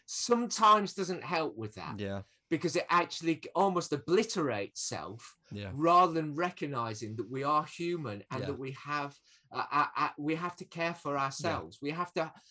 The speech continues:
Speaker 1: we have to almost host ourselves
Speaker 2: Yeah.
Speaker 1: if we're gonna host other people.
Speaker 2: Well, it,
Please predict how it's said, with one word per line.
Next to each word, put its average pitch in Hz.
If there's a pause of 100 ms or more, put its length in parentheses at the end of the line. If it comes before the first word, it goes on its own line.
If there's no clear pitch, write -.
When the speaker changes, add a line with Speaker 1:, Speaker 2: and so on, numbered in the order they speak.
(140)
Speaker 1:
we 180
have -
to 170
almost 175
host 202
ourselves 104
Speaker 2:
Yeah. 127
Speaker 1:
if -
we're 139
gonna 139
host 127
other 113
people. 131
Speaker 2:
Well, 185
it, 226